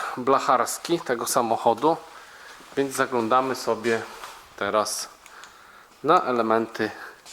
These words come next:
blacharskie. Tutaj ten przedni fartuch, mocowanie zderzaka, korozja, ale się trzyma. Podłużnica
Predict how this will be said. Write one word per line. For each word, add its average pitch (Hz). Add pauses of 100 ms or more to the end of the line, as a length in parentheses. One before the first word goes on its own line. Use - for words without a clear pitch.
(840)
blacharskie. 123
Tutaj 123 (840)
ten 113
przedni 120
fartuch, 143 (960)
mocowanie 120
zderzaka, 107 (800)
korozja, 208 (280)
ale 196
się -
trzyma. 92 (1080)
Podłużnica 170